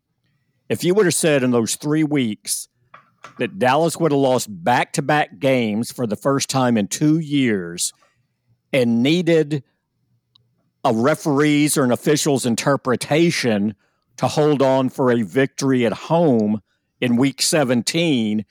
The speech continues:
and that stretch allowed the Cowboys to take control of the N F C East, uh, I think you would have questioned whether or not marijuana was actually,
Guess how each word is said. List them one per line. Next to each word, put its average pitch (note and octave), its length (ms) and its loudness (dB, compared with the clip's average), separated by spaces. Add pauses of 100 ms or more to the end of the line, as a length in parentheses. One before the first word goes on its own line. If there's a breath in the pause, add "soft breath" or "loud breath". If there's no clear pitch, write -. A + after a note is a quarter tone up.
(600)
and B2 120 -2
that C#3+ 200 0
stretch C#3+ 540 -2
allowed C#3+ 380 0
the B2 80 -2
Cowboys A#2 540 0
to - 100 -12
take C#3 260 -4
control C3 640 0
of G#2+ 80 0
the A#2+ 160 -2
N C3+ 100 2
F B2 100 2
C - 160 -4
East, A#2+ 640 -4 (880 soft breath)
uh, G#2+ 800 2
I C3 180 -2
think C#3 240 -2
you C#3 120 0
would B2 120 2
have A#2 160 -4
questioned C3+ 640 -2
whether A#2 280 0
or A2+ 60 0
not A2+ 280 -2 (340)
marijuana A#2+ 560 2
was G#2 200 0
actually, A2 680 -2